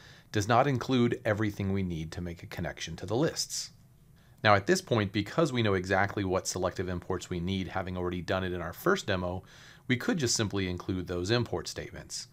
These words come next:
Although you may be working in a larger project where you don't know exactly which selective imports you need,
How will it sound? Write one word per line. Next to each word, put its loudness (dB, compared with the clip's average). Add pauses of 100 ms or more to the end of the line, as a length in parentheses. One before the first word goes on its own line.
(480)
Although 6
you 6
may 6
be 4
working 0
in 2
a 2
larger 4
project 0 (100)
where 0
you 0
don't 0
know 0
exactly 0
which -6
selective -6
imports -8
you -2
need, 2